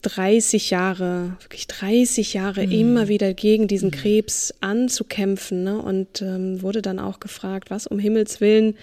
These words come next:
Speaker 1: hat dich, äh, ähm, was hat dir Stärke und Kraft gegeben? Natürlich auch ihre Familie, aber in einem In-, Interview, in einem ihrer letzten, sagt sie, „One word, positivity, I guess.“ Das ist ein lapidares
Speaker 2: Mhm.
Speaker 1: Wort, ne? Aber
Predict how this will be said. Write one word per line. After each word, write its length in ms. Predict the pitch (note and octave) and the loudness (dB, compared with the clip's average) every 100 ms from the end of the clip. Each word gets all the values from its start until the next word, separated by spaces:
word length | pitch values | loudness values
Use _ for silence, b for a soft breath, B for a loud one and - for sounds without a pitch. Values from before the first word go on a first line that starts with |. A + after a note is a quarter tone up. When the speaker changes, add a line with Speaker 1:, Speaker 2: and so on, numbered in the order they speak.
| B B B | B B B
Speaker 1:
hat 360 | - G#3 - - | -4 -4 -2 0
dich, 420 | G#3 - - - B B B B B _ G#4+ | 0 -2 -8 -12 B B B B B _ -6
äh, 340 | G#3 G3+ - | -2 -2 -2
ähm, 240 | G3 G3+ G#3+ | -2 -4 -4
was 160 | G3+ G#3+ | -4 -4
hat 160 | A#3 | -2
dir 160 | A3+ A3 | 0 2
Stärke 400 | - F#3+ G#3+ - | 0 0 0 0
und 80 | A3 | 0
Kraft 340 | - A#3 - | -2 -4 -4
gegeben? 460 | B3 G3+ G3 F#3+ F#3+ | -6 0 2 2 0
Natürlich 420 | F3+ - F3 - | -2 -4 -4 -4
auch 220 | F3 F3+ | -6 -6
ihre 240 | - F#3+ F3+ | -6 -4 -4
Familie, 800 | - F#3 F#3+ G#3+ G#3+ G3+ G3 - | 0 2 4 4 4 2 0 -4
aber 420 | F3+ F#3 F3+ F#3 G3 A3 - | -8 -6 -6 -6 -8 -10 -8
in 120 | G3 | -6
einem 280 | F#3+ F#3 F#3+ | -4 -4 -2
In-, 160 | G3 - | -4 -2
Interview, 640 | G#3 G#3 A3 F#3+ F#3+ G3 | 0 0 0 0 -2 0
in 100 | G3 | -2
einem 160 | - F3+ | -4 -4
ihrer 200 | F3+ E3+ | -4 -4
letzten, 460 | E3+ F3+ - - F3 | -4 -4 -6 -6 -6
sagt 240 | F3 - | -6 -8
sie, 300 | - F3 E3+ - | -8 -6 -6 -6
„One 420 | F3+ G3 G#3 G#3 | -2 2 2 2
word, 460 | F#3 F3+ F3 F3+ - B B B B _ | 2 2 2 0 -6 B B B B _
positivity, 1040 | - G#3 G3+ G3 - - F#3+ F3+ - E3+ - | -6 -2 0 -2 -2 -2 -2 -4 -6 -10 -6
I 80 | E3+ | -6
guess.“ 360 | - - - | -6 -6 -6
Das 180 | - F3+ | -6 -6
ist 160 | - - | -4 0
ein 80 | G3 | 0
lapidares 800 | F#3+ - G3+ F3+ G3 F3+ - | 0 -2 -4 -2 -2 -2 -2
Speaker 2:
Mhm. 60 | F3 | 0
Speaker 1:
Wort, 420 | F3+ F#3 E3 - | 0 2 0 -4
ne? 260 | E3+ F3+ G3 | -6 -4 -4
Aber 400 | F3 E3+ F3 | -4 -4 -4